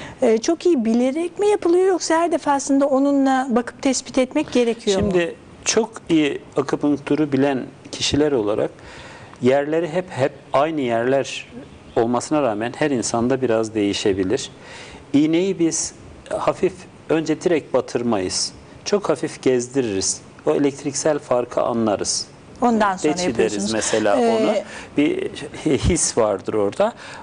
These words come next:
Speaker 2: Onunla da diyelim böyle bir dedektörünüz yok ya da dedektörünüzün pili bitti.
Speaker 1: Hı.
Speaker 2: Eğer çok iyi tecrübeli biriyseniz, e, normal olarak, e,
Speaker 1: Evet.
Speaker 2: noktaları devam edebilirsiniz.
Speaker 1: Evet.
Speaker 2: E, sadece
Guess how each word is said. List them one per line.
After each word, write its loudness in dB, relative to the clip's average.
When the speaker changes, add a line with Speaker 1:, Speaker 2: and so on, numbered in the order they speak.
Speaker 2:
Onunla 0
da 0
diyelim 0
böyle 2
bir -4
dedektörünüz 0
yok 0
ya 2
da 0
dedektörünüzün 0
pili 0
bitti. 0
Speaker 1:
Hı. -6
Speaker 2:
Eğer 2
çok -4
iyi 2
tecrübeli 0
biriyseniz, 0
e, 2
normal 0
olarak, 0
e, -4
Speaker 1:
Evet. 0
Speaker 2:
noktaları 0
devam 2
edebilirsiniz. -2
Speaker 1:
Evet. 4
Speaker 2:
E, 0
sadece 0